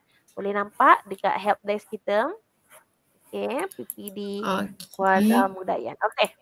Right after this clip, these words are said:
Speaker 1: teruskan Cikgu Nora. Dah okey dah ke?
Speaker 2: Saya punya <laughs> internet ni, okey, tapi tak apa, saya ter-, cuba juga.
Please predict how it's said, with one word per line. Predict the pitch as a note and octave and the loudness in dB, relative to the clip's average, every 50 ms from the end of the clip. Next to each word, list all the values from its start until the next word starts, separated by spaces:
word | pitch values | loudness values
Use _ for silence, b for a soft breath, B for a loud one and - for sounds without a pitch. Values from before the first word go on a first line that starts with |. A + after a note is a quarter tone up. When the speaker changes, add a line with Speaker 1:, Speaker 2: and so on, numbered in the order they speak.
| _ | _
Speaker 1:
teruskan | - A3+ A3 G#3+ - - A3 G3 G3 F#3+ F#3+ - | -12 -10 -10 -10 -6 -4 -2 -2 -2 -4 -8 -10
Cikgu | - F#3+ - - F#3 F3+ E3+ A2 - - _ | -10 -10 -10 -10 -8 -8 -6 -8 -8 -10 _
Nora. | - F#3+ F#3 F#3+ F3+ D#3+ D3 - | -8 -6 -4 -4 -6 -6 -6 -2
Dah | - G3+ A#3 | 0 0 0
okey | B3+ - D4 | 2 0 2
dah | C4+ C4 B3+ | 2 2 2
ke? | - E4+ A4+ C#5 _ _ _ _ _ _ _ _ _ _ _ _ _ B B B B B B B B B B B _ - | 2 0 -2 -2 _ _ _ _ _ _ _ _ _ _ _ _ _ B B B B B B B B B B B _ -6
Speaker 2:
Saya | - - - B3 A#3 A#3 A#3+ A#3+ B3 A#3+ B3 | -4 -2 2 2 4 4 6 6 4 4 2
punya | A#3+ - B3 B3 A#3+ A#3+ A#3+ A#3+ A#3+ A#3+ A#3+ A#3 A#3 A#3 A#3 A#3+ B3 B3+ C4+ | 0 0 2 4 6 6 6 6 6 4 4 4 4 4 4 6 6 6 6
<laughs> | D4+ - D4 C4+ C4+ C4+ A#3 A3+ B3 B3 A3+ A3+ A3+ A3 - | 6 6 6 6 6 6 6 6 6 6 4 4 2 0 0
internet | - A3 G#3+ A3 G#3+ - A3+ A3+ A#3 A3+ - | 2 2 2 2 2 2 0 0 0 2 2
ni, | A3 A3+ G#3+ | 2 2 2
okey, | G#3+ A3 A3 G#3 | 2 0 0 0
tapi | G#3+ A3 G#3+ B3 A3+ | 0 0 -2 0 2
tak | - - - - | 2 2 2 2
apa, | A3+ A#3 A#3+ | 2 4 4
saya | A#3 A3+ G#3 G#3+ G#3 | 4 2 2 2 0
ter-, | - - - - | 0 -2 -2 -2
cuba | - A#3 A3+ B3 | -2 2 2 4
juga. | A#3+ A3 G#3 A3 B3 D4 - | 4 4 6 8 8 8 6